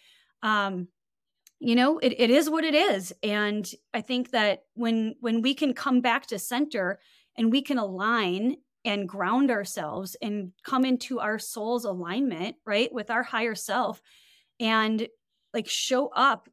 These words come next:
to do the work that we came here to do, which is to bring light to the world, 'cause the world needs more light, more love. Like, I don't wanna live in a world full of war and, you know, sh-, whatever, when whatever that is and whatever gender that's attached to,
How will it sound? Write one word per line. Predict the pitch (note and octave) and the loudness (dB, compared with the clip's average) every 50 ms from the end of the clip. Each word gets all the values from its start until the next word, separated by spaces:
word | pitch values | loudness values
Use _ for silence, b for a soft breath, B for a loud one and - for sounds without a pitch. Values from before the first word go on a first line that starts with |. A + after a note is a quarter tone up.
| _ - | _ -10
to | - - B3+ A#3 A3+ A3+ A3 | -6 -4 -2 -2 -2 -4 -4
do | F#3+ A3 B3+ | -4 -2 -2
the | B3+ A#3+ | 0 0
work | A3+ G3 F#3+ G3+ A#3 B3+ - | -2 -2 -4 -6 -6 -4 -2
that | C4+ A#3+ - | -2 -2 -2
we | A3 A3 | -2 -6
came | - - A3 G#3 A3 | -6 -6 -6 -6 -4
here | A3+ A#3+ | -4 -6
to | G3+ G3 F#3 | -6 -8 -6
do, | F#3 A#3+ C4+ C4+ | -6 -4 -4 -4
which | A#3 A#3 A#3 - | -6 -6 -8 -10
is | A3+ - | -12 -10
to | - A3+ | -10 -10
bring | F#3 F3+ G#3+ G#3+ G3+ F#3+ | -10 -8 -8 -8 -8 -6
light | E3 F#3 A#3+ G#3+ G3+ - - _ _ _ _ _ _ _ - | -4 -4 -4 -4 -6 -8 -10 _ _ _ _ _ _ _ -12
to | - - A3 G#3 G3+ F#3+ F3+ - - | -6 -4 -4 -4 -4 -4 -8 -10 -10
the | F#3 G3 | -10 -10
world, | F#3+ F#3 G#3 G#3+ G3+ F3+ F3 G3+ A#3+ C4 C4 - _ _ | -8 -4 -2 0 0 2 2 2 0 -2 -6 -12 _ _
'cause | - A#3+ G3 F#3 | -10 -10 -8 -8
the | G#3 | -8
world | G#3 G#3 G3+ G3+ G3 | -6 -4 -4 -4 -2
needs | G#3+ A#3+ A#3 B3 | -4 -4 -2 -2
more | B3+ A#3+ G#3+ | -2 -2 -2
light, | F#3+ F#3 E3+ E3 D#3+ - | -2 -4 -4 -4 -6 -8
more | A3+ G3+ G#3 A3+ B3+ | -8 -6 -4 -4 -2
love. | B3+ A3+ G3 F3 F3 F3+ b b b b b b b b | -2 -2 -2 -2 -4 -6 b b b b b b b b
Like, | - A3 A3 - | -10 -10 -8 -6
I | - A3+ | 0 2
don't | C#4 D#4 | 4 4
wanna | E4 E4+ E4 D#4 | 4 4 2 2
live | C#4+ C4 A#3+ A3+ | 2 2 2 2
in | A3+ | 0
a | G#3+ | -2
world | G3+ F#3+ G3 F#3+ F#3+ F#3+ F3+ | -2 -4 -6 -6 -6 -6 -8
full | - - G#3 F#3+ | -10 -10 -10 -10
of | F3+ F3 | -10 -10
war | F3+ F#3 F#3 G3 G3 G3 G3 | -8 -6 -4 -4 -2 -2 -4
and, | F#3 F#3 F3+ E3+ F3 - - | -4 -6 -8 -10 -12 -14 -14
you | B3+ G#3+ F#3+ | -14 -12 -10
know, | F3 E3+ F#3 G#3+ - - _ | -10 -10 -10 -12 -14 -18 _
sh-, | - - - _ _ _ _ _ _ _ _ _ _ _ _ _ _ _ _ _ | -16 -16 -16 _ _ _ _ _ _ _ _ _ _ _ _ _ _ _ _ _
whatever, | G#3 A3 A3+ B3 C4 B3+ G3 - - - - _ - | -6 -2 0 0 0 0 0 -4 -8 -10 -14 _ -8
when | G#3 A3 A#3 A#3 | -4 -2 0 2
whatever | A#3 B3 B3+ A#3+ A3+ C4+ C4 | 2 4 4 2 2 0 -2
that | A#3 G3 B3 G#3 G3+ - - | -2 0 0 0 0 0 0
is | A3+ A3 - - F3+ - | -2 -2 -2 -4 -6 -6
and | G#3 G#3 G3+ | -6 -6 -4
whatever | G#3+ A3 A#3 A#3+ G#3+ | -2 -2 0 0 -2
gender | G#3 F#3 - A3+ G#3+ A3 A3 G#3+ G#3 | -4 -4 -2 -2 0 0 0 0 -2
that's | G3 F#3 F3+ - | -2 -4 -4 -6
attached | - B2+ - - - C#4+ D#4 D#4 - - - | -10 -16 -10 -6 -4 -4 -4 -4 -8 -12 -10
to, | - - - - | -12 -14 -14 -16